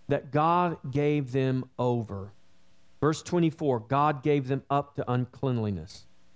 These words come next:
God gave them over to vile passions. This is what is happening to Pharaoh. So we come to this sixth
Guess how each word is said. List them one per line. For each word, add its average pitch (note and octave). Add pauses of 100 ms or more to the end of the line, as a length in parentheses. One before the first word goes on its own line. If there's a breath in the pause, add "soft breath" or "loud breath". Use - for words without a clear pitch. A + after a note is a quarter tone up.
(340)
God D3+
gave D3
them C3+ (340)
over B2+ (200)
to C#3
vile B2 (200)
passions. G#2 (2250)
This C#3
is C#3+
what C#3+
is C3+
happening C3
to A2+
Pharaoh. A#2+
So A#2+
we C3+
come D#3+
to D3
this C3
sixth -